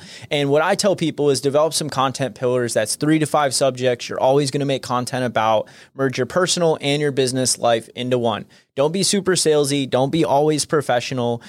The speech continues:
People buy people long before they buy the product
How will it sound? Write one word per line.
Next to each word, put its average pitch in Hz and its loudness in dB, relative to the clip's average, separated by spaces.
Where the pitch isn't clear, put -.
People 170 0
buy 151 0
people 123 -10
long 143 0
before 151 0
they 135 2
buy 120 0
the 120 -8
product 160 2